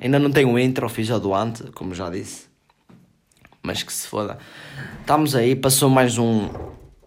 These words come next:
Nem passou uma semana. Ou passou? Passou, passou. Já, passou uma semana. Eu estou perdido. Vocês nas férias não têm, tipo, um main dr-, um main Brian, ou foda-se, está-me a falhar o nome. Também acabei de acordar. Ah, tipo, que vos falha?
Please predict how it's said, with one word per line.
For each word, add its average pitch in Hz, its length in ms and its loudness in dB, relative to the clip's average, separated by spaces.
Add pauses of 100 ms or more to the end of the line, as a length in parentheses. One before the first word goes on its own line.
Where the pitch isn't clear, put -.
Nem 160 160 4
passou 147 300 4
uma 135 100 4
semana. 104 460 -2 (220)
Ou 110 100 -2
passou? 107 320 -4 (260)
Passou, - 220 -6
passou. - 380 -12
Já, 117 120 -6
passou 117 280 -6
uma 90 80 -6
semana. 101 280 -10
Eu 127 180 -4
estou 110 200 -10
perdido. 87 440 -12 (720)
Vocês 170 240 -2
nas 165 180 0
férias 135 320 4
não 139 140 2
têm, 135 160 2
tipo, 113 520 -2 (760)
um 98 80 -8
main 110 300 0
dr-, 104 260 -12
um - 80 -8
main 110 240 0
Brian, 107 480 -4
ou 98 220 -6
foda-se, - 540 -6
está-me 110 200 -6
a - 20 -6
falhar 104 280 -6
o 101 40 -6
nome. 104 220 -6 (500)
Também 104 200 -8
acabei 98 240 -6
de 98 60 -6
acordar. - 420 -14 (400)
Ah, 117 680 0
tipo, 113 520 -2
que 113 60 -10
vos 117 160 -4
falha? 123 420 -4